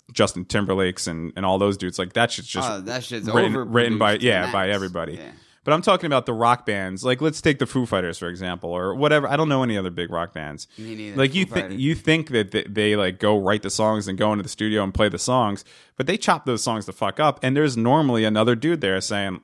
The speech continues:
Speaker 1: "That doesn't work. Let's move that out. Let's do this," you
Speaker 2: Yeah,
Speaker 1: know?
Speaker 2: yeah.
Speaker 1: And together, they make these albums, is what,
Speaker 2: Mm-hmm.
Speaker 1: is all I'm saying.
Speaker 2: Yeah.
Speaker 1: So, anyway, if you wanna listen to the Grillers or Lint, it's up there. Devin Ferry, YouTube,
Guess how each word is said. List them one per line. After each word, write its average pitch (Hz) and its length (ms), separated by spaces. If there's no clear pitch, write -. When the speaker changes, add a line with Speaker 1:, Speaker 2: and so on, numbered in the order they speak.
Speaker 1:
"That 98 240
doesn't 104 240
work. 95 400
Let's 98 180
move 104 160
that 101 180
out. 92 320
Let's 95 160
do 101 140
this," 98 340
you 101 120
Speaker 2:
Yeah, 87 200
Speaker 1:
know? 92 60
Speaker 2:
yeah. 82 180
Speaker 1:
And 101 180
together, 131 560
they 98 100
make 87 200
these 76 140
albums, - 360
is 127 100
what, 156 140
Speaker 2:
Mm-hmm. 113 100
Speaker 1:
is 120 80
all 117 140
I'm 92 80
saying. - 340
Speaker 2:
Yeah. 165 280
Speaker 1:
So, - 300
anyway, 156 400
if - 60
you 196 80
wanna 185 120
listen 185 240
to 160 80
the 160 60
Grillers 151 380
or 135 80
Lint, 120 280
it's 120 200
up 117 160
there. 107 400
Devin 110 360
Ferry, 107 540
YouTube, 101 920